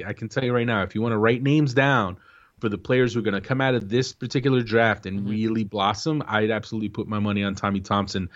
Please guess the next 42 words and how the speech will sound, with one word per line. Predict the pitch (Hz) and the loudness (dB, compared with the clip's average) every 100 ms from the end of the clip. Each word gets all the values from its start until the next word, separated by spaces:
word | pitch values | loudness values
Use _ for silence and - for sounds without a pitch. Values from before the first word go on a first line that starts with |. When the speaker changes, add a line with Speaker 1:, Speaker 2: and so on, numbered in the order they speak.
| - - - - 95 | -18 -20 -20 -14 0
Speaker 1:
being | 110 107 101 | 4 4 4
the, | 98 | 0
being | - 117 117 | 0 2 4
one | 110 110 | 4 4
of | |
the | 101 | 4
stars | - - 113 110 101 | 0 2 4 4 2
of | |
this | 101 92 | -2 -4
group | 90 101 90 - - | -2 -2 -2 -6 -4
down | 92 90 | -2 -2
the | 87 | -6
road. | - - - - - _ | -12 -14 -20 -20 -20 _
Speaker 2:
Uh, | - 127 120 | -10 -10 -10
moving | 147 165 160 143 | -10 -10 -8 -8
up | 127 | -10
to | - - 127 120 | -14 -8 -6 -4
most | 117 135 - - | 2 2 0 -10
improved, | 120 - - 110 101 | -16 -16 -16 -14 -14
Ives, | 98 95 92 98 | -14 -14 -14 -10
so | 113 | -8
I'll, | 104 117 - | -4 -4 -2
I'll | 120 | -2
let | 117 - | -2 -4
you | 110 | -6
go | 104 | -6
first | 107 101 95 | -6 -8 -10
with | 95 | -14
this | 90 90 | -14 -16
one. | - - _ _ _ _ _ _ _ _ _ _ _ _ _ _ - | -18 -20 _ _ _ _ _ _ _ _ _ _ _ _ _ _ -8
Speaker 1:
Most | 110 123 143 170 - - | 2 6 8 6 0 -6
improved. | 147 151 139 - 127 123 113 101 90 87 - | 2 2 0 0 2 4 4 2 0 -6 -10
That's | - - - | -16 -14 -16
a | |
tough | - 110 110 | -6 -2 0
one, | 117 104 | 0 0
man. | 95 92 95 | -2 -4 -6
I | 101 | -4
gotta | 120 127 | -2 0
think | 135 143 | 0 2
about | 135 123 | 4 4
it. | 120 | 2